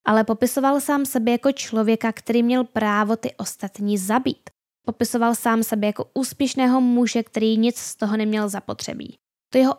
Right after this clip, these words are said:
oběti si za to mohli sami. Počkejte, až vám řeknu, co všechno ze sebe dokázal vypustit. Samozřejmě, že v následujících dnech byla na Toddově pozemku objevena těla všech tří obětí, které tam zabil.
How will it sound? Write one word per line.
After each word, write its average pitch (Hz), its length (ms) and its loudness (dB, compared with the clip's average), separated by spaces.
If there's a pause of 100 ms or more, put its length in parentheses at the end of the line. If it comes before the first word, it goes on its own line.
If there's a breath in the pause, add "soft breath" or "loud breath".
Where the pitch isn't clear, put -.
oběti 262 680 2
si 254 140 -6
za 220 120 0
to 240 160 0
mohli 202 440 0
sami. 277 380 -2 (600)
Počkejte, 240 420 0
až 226 120 0
vám 233 180 4
řeknu, 214 240 0
co 208 140 0
všechno - 500 -4
ze 190 80 -4
sebe 190 220 -6
dokázal 196 440 -2
vypustit. - 560 -4 (460)
Samozřejmě, 240 640 2
že 233 140 0
v 208 80 -2
následujících 233 840 0
dnech 208 280 -2
byla 208 200 -2
na 208 100 0
Toddově 202 280 -2
pozemku 202 560 -4
objevena 202 500 -4
těla 196 320 -4
všech - 500 -6
tří - 320 -8
obětí, 190 500 -4
které 185 360 -6
tam 190 260 -4
zabil. 180 500 -6